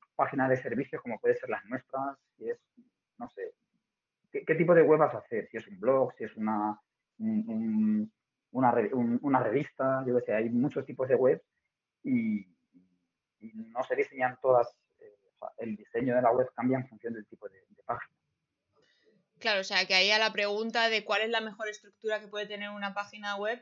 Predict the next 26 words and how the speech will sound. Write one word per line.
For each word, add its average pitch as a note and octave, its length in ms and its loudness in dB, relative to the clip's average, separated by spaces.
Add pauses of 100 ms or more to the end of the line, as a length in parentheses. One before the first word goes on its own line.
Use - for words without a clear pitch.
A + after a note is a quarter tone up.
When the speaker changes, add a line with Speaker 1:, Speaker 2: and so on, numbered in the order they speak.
Speaker 2:
ahí F#3 280 -4
ya F#3+ 140 2
dependería G3 480 -6
un F#3+ 80 -10
poco G3+ 300 -8
del G3 140 -8
sector G3 440 -10
o G3+ 140 -4
el, F#3 560 -6 (340)
o G3+ 80 -8
el G#3 80 -4
formato G3+ 460 -4
que A3+ 80 -2
vayas G#3+ 260 -2
a F3+ 60 -14
manejar F3 380 -8
de E3 80 -14
negocio, F3+ 440 -12
¿no? C4+ 80 -14 (1200)
Speaker 1:
Claro, D#3 280 6
del C3 140 4
tipo D#3 160 0
de E3+ 100 8
negocio, E3+ 500 2
eso A#2+ 220 -2
es, A#2 260 0